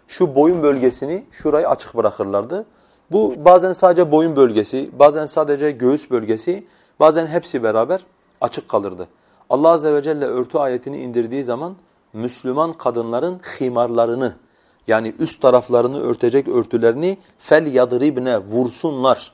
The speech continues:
Yani vurmak yukarıdan aşağıya doğru olacak bir şey. Yukarıdan aşağıya doğru boyun bölgelerini de kapatacak şekilde örtülerini örtsünler dedi Allah Azze ve Celle. Sonra buyurdu ki: "Ve la yubdine zinetehunne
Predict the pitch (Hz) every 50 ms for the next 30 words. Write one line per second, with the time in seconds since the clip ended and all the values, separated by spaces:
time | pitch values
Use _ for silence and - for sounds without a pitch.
0 | _ _ _ _ _ _ _ - 110 110 117 110 110 120 131 127 143 180 185 -
1 | - 127 - 131 123 123 143 143 135 117 - 123 120 120 127 131 127 117 113 117
2 | 117 117 117 113 104 98 101 92 - - _ _ _ _ _ 107 104 - 156 180
3 | 196 - _ _ _ _ _ - 165 180 - 175 147 135 120 120 120 127 147 165
4 | - - 147 131 123 120 117 113 123 143 147 139 139 160 190 220 - _ _ _
5 | _ _ _ _ _ _ _ - - 110 101 127 143 165 170 156 139 135 127 120
6 | 123 117 117 113 110 117 127 131 120 110 - - 113 - 120 117 - 117 135 147
7 | - - - 113 - 120 117 139 165 127 120 117 107 - 120 110 110 107 120 143
8 | 151 123 107 101 - - 113 101 95 92 95 92 87 82 85 _ _ _ _ _
9 | - 101 98 95 95 90 92 92 92 92 87 95 90 90 90 _ _ _ - -
10 | 175 185 196 185 170 180 180 175 180 220 - - 175 185 180 - - - - -
11 | - - - _ _ _ _ _ _ _ _ _ - _ _ _ _ _ - 131
12 | 147 165 185 185 180 160 156 147 147 143 175 175 165 151 143 127 123 135 143 147
13 | 156 147 - 139 131 151 156 165 175 190 208